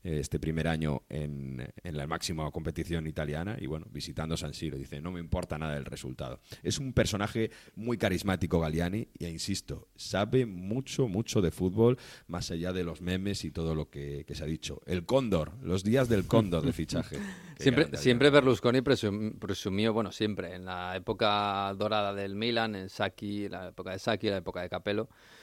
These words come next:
Speaker 2: presumió mucho de saber de fútbol, incluso de meterse en, en, en, en lo que tenían que hacer los entrenadores, etcétera. Pero en realidad el que estaba en la hora, el que sabía, ¿eh?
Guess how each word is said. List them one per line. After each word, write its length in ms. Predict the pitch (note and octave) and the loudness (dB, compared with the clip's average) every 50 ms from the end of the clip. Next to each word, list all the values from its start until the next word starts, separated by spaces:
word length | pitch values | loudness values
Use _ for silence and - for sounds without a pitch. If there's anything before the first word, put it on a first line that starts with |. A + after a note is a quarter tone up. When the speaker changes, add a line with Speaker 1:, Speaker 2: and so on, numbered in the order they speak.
| - - _ _ _ | -20 -20 _ _ _
Speaker 2:
presumió 440 | - G#2 G2+ - G#2 G2 G#2 A2+ A#2 | -2 -2 0 0 0 0 2 2 2
mucho 260 | A#2 A#2+ A#2+ - D3+ | 2 0 0 0 2
de 140 | D3 C3 A2+ | 2 2 2
saber 260 | - - G2 G2+ G#2 | 2 0 0 0 0
de 80 | G#2 G#2+ | -2 -2
fútbol, 320 | - - B2+ C3+ B2 C3 | 0 2 2 2 2 2
incluso 280 | A#2+ G#2 G#2 G2+ - A#2+ | 0 0 0 0 2 2
de 80 | A2+ G2+ | 4 4
meterse 680 | F2+ F2 F2 - - C3 C#3+ - - - G#2+ F2+ - - - - - - | 2 -2 -2 2 2 4 4 2 2 0 -2 -2 -2 -6 -16 -20 -18 -14
en, 320 | - F#2+ F#2+ F#2+ F#2 F#2 | -10 -8 -8 -6 -6 -8
en, 320 | F#2 F2+ F2+ F2+ F#2 F2+ F#2 | -8 -10 -10 -12 -12 -12 -12
en, 400 | F#2 F#2 F#2 F2+ F2+ F2+ G2 - | -12 -10 -10 -10 -12 -12 -14 -14
en 160 | E2+ F#2 F#2+ | -14 -12 -10
lo 100 | F#2 F#2+ | -10 -8
que 100 | F2 - | -8 -8
tenían 240 | F2 G2+ G2 G2+ G#2 | -6 -2 -2 0 0
que 60 | G2 | 0
hacer 140 | G2+ - A2 | -2 -2 -2
los 120 | G2 F#2+ - | -2 -2 -2
entrenadores, 640 | G2+ F2+ - F#2 D#2+ E2+ F#2+ A2 A#2 A2+ G2+ - | -2 -2 -4 -4 -6 -4 -4 -2 0 0 0 -2
etcétera. 380 | G#2 - - C3+ B2 - - - - - - - - - _ _ _ _ _ | -2 -2 0 0 0 -2 -4 -6 -10 -20 -20 -20 -20 -20 _ _ _ _ _
Pero 200 | - A#2 G#2+ G#2+ | 2 4 4 4
en 80 | G2+ G2 | 2 0
realidad 340 | G2+ G2 F2 E2+ E2+ F#2 A2 | 0 -4 -4 -4 -4 -4 -2
el 60 | A#2 | 0
que 60 | D3 | 0
estaba 280 | C3+ - - G#2+ A2 A2 | 0 2 2 2 2 2
en 80 | G2+ | 0
la 100 | F2+ F2+ | 0 0
hora, 120 | A#2+ D#3 D3+ | 2 2 2
el 60 | G#2+ | 0
que 80 | G2 | -2
sabía, 320 | G2 - F#2 F#2+ C3 C#3+ F#2 | -2 -2 0 2 4 4 2
¿eh? 180 | - G#2 C3+ | 0 -4 -8